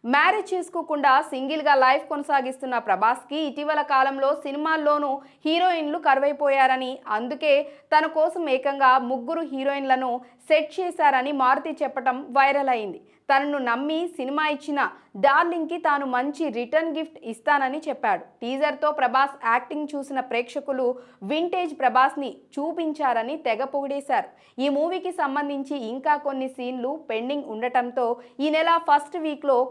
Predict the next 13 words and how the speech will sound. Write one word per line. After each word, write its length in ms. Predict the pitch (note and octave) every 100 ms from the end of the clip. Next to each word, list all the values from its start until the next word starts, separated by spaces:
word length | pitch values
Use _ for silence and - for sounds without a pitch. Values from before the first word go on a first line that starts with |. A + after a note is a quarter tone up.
| C4+
కొత్త 240 | C4 D#4 D#4+
షెడ్యూల్ 340 | C#4+ A3+ D4+ D4+
ప్రారంభం 380 | B3+ C4 C4 B3
కానుంది. 320 | A#3+ A3 F#3+ - _ B3
ఇందులో 240 | C#4+ F4 F4 F4
ప్రభాస్పై 520 | A#3 B3+ C#4 - C4+ C4 -
కీలక 280 | A#3+ C#4 D4+ D4+
సన్నివేశాలతో 720 | B3+ D4+ D#4+ E4 D4+ D4 D4+ D4
పాటు 240 | C#4+ C#4 C#4 - _ _ C#4
ఒక 80 | D#4 D#4+
పాటని 400 | C#4+ D#4+ E4+ D#4+ F#4+
చిత్రీకరించనున్నారన్నమాట. 1200 | A#3 A#3 C#4+ D4 D4 C#4+ C4+ C4+ C4 B3 A#3 A3 G#3+ - _ _ -
ప్రభాస్ 380 | A#3 B3 D4